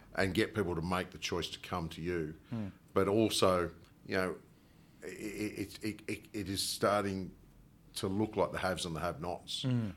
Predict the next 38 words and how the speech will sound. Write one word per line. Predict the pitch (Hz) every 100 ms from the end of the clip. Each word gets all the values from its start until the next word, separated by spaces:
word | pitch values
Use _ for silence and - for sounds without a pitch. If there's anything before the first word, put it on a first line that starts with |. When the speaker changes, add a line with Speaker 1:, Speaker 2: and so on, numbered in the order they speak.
| -
Speaker 1:
right? | 82 98 - 139
Speaker 2:
Mm. |
Speaker 1:
And, | 123 98 95
and | 101
again, | 98 104 82 - - - - -
you | 92
know, | 90
the | - 92
fact | - 110 - 101
that | 90 - - - - - -
if | 85
you | 117
look | 117
at |
the | 90
Australian | 85 113 90 82
schoolboys, | - 113 92 78 90 120 - - -
uh, | 87 87 85
as | 92
they | 90
come | 90 101 87
back | 90 87
to | 82
New | 87
South | - 80
Wales | 87 80
clubs, | - 107 76 -
they | 82
probably | 98 85 85 82
gravitate | 92 85 76 80 76
to | -
two | 85 78
clubs | 95 82 - 123
Speaker 2:
Yeah. | 117 107 -
Speaker 1:
that | 92 80
will | 82
remain | 85 82 82 80
nameless. | 82 90 131 135